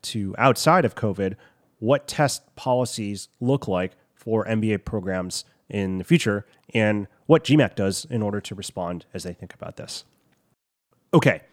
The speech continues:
so those are some of the top stories in the landscape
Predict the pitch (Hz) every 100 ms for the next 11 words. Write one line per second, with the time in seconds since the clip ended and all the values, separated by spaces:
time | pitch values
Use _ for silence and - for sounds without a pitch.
0 | _ _ - 156 113 165 214 202 - 147
1 | 131 113 - 120 123 - - - 135 120
2 | 113 - - 104 98 101 107 107 - 101